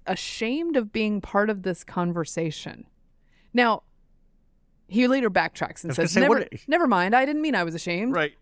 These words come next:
Speaker 1: However, what's interesting to me is it sounds like Republicans did the thing and conservatives did the thing where they notice what's going on again, and it's ticked some people off, including Larry Fink, who is now <laughs> unable to reach,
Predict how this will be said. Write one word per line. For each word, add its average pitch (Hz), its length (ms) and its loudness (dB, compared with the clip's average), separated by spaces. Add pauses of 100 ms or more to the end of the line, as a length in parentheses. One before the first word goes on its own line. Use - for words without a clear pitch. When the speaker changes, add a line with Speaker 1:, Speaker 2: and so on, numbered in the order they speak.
(140)
Speaker 1:
However, 294 580 0
what's 240 220 0
interesting 349 340 -2
to 214 60 -2
me 202 120 0
is 180 160 -2
it 220 140 -4
sounds 349 320 0
like 220 300 0 (680)
Republicans 208 640 2
did 185 200 0
the 170 100 -4
thing 170 540 -4 (180)
and 180 100 -2
conservatives 180 420 -2
did 175 140 -2
the 165 60 -2
thing 175 200 0
where 170 120 2
they 170 100 2
notice 165 680 -2
what's 190 240 -2
going 175 280 0
on 165 200 -2
again, 185 340 0
and 175 220 -2
it's 170 240 -6
ticked - 240 -2
some 165 200 -4
people 156 320 -6
off, 160 260 -2
including 254 420 0
Larry 190 240 4
Fink, 180 240 -2
who 180 220 -4 (200)
is 190 220 4
now 196 420 4 (240)
<laughs> - 260 -10
unable 208 420 2
to 170 440 2 (460)
reach, 208 640 -4